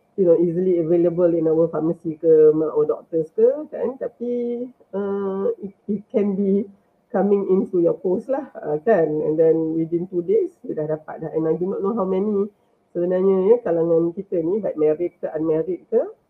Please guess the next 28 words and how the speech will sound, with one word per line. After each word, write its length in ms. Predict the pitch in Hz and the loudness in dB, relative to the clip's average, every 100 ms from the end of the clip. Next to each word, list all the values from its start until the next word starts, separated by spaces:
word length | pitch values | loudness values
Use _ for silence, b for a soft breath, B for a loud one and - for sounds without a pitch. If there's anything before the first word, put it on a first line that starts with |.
| _ | _
that 160 | 160 - | -8 -6
actually 560 | 156 185 180 180 180 - _ _ - | -8 -8 -4 -2 -4 -6 _ _ -2
use 240 | 202 226 180 | 0 2 4
this 240 | 180 302 | 2 2
once 300 | - 160 170 | 0 0 0
they, 480 | - 320 160 156 147 - _ _ _ - | -2 -2 0 -2 -4 -8 _ _ _ -6
they 160 | 160 160 | -4 -2
detect 320 | 175 - 165 | -2 -2 0
their 160 | 165 | -2
pregnancy 640 | 160 - 160 180 - 165 156 147 | -2 -6 -4 -6 -6 -10 -6 -6
test 240 | - - | -8 -8
to 80 | 160 | -12
be 160 | 160 | -10
positive. 560 | - 151 151 - 156 151 _ _ - | -8 -8 -8 -12 -12 -12 _ _ -10
So, 160 | 185 180 | -4 -2
yang 320 | 180 185 190 | -2 -2 -4
itu 160 | 214 - | -8 -6
tu, 400 | 254 247 254 - _ _ _ _ | -2 0 0 -4 _ _ _ _
I 80 | 202 | -6
think 160 | 262 254 | 0 4
that 80 | 220 | 4
is 320 | 226 - _ _ | 4 -2 _ _
the 160 | 170 196 | -4 -2
first 220 | 202 254 - | 2 0 2
A, 160 | 233 226 190 330 - - | 6 6 6 4 -2 -8
dia 200 | 175 220 | 2 2
bila 280 | 208 208 196 | 4 0 0
ada 320 | 190 202 196 | 0 2 0